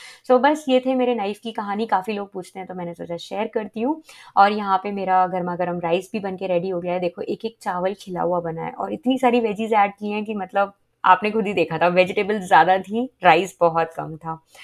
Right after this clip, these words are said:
तो चलिए डिनर वगैरह हो गया है। आज गोविंद की स्विमिंग क्लास भी थी तो वो भी हो गई है। अब गोविंद निकला है बाहर अपनी बाइक लेके। आज वो बहुत ज़्यादा एक्साइटेड था, उसने अपने सारे फ्रेंड्स को अपनी बाइक भी दिखाई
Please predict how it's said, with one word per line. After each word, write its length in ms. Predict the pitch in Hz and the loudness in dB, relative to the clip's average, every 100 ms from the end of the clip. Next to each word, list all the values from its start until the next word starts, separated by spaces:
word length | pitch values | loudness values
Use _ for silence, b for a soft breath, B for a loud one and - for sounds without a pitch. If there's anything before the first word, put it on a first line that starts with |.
| B B B _ | B B B _
तो 80 | 247 | 4
चलिए 500 | 247 269 285 320 330 | 8 8 8 4 4
डिनर 320 | 240 226 214 | 2 2 2
वगैरह 280 | 220 226 233 | 0 2 2
हो 180 | 233 214 | 2 2
गया 160 | 214 | 2
है। 240 | 214 214 214 | 0 0 2
आज 200 | 196 185 | 2 2
गोविंद 300 | 196 190 190 | -4 -4 -8
की 100 | 202 | -12
स्विमिंग 320 | - 196 208 | -8 -8 -6
क्लास 280 | 208 180 180 | -4 -4 -6
भी 100 | 196 | -14
थी 140 | 190 | -12
तो 120 | 190 185 | -10 -6
वो 140 | 185 | -4
भी 100 | 214 | -2
हो 120 | 220 | -2
गई 160 | 196 202 | -2 -4
है। 120 | 208 | -2
अब 240 | - 180 175 | -2 -4 -6
गोविंद 300 | 170 170 180 | -8 -6 -8
निकला 220 | 170 180 | -8 -8
है 220 | 175 180 | -8 -8
बाहर 320 | 175 170 170 190 | -8 -6 -4 -4
अपनी 220 | 180 185 | -4 -8
बाइक 280 | 160 170 190 | -4 -4 -2
लेके। 220 | 175 202 | -6 2
आज 160 | 190 180 | 2 2
वो 220 | 196 175 - | -2 -4 0
बहुत 240 | 180 220 | 4 4
ज़्यादा 200 | 208 185 | 6 4
एक्साइटेड 460 | 190 185 170 185 190 | 4 2 2 0 0
था, 80 | |
उसने 180 | 190 208 | 0 -2
अपने 180 | 202 214 | -6 0
सारे 280 | 226 214 233 | 4 6 4
फ्रेंड्स 260 | 220 202 | 2 -2
को 80 | - | -4
अपनी 180 | 202 208 | -4 -2
बाइक 340 | 185 160 170 | 4 4 4
भी 80 | 165 | -2
दिखाई 340 | 175 170 175 | -8 -6 -4